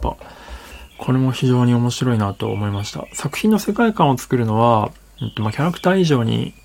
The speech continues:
背景だという話がやっぱり王道としてありますので、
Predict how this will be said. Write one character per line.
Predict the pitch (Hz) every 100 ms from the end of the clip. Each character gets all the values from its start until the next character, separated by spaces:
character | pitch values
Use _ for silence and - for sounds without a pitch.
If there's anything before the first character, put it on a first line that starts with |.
| - -
背 | 190 170
景 | 127
だ | 110 104
と | 107 107 - -
い | 110
う | 104
話 | 95 110 104 113
が | 101 -
や | 110
っ |
ぱ | -
り | 110 117 - - - - - -
王 | 131 123
道 | 123
と | 127
し | 120
て | -
あ | 117
り | 123
ま | 123
す | - 104
の | 95
で、 | 104 104 120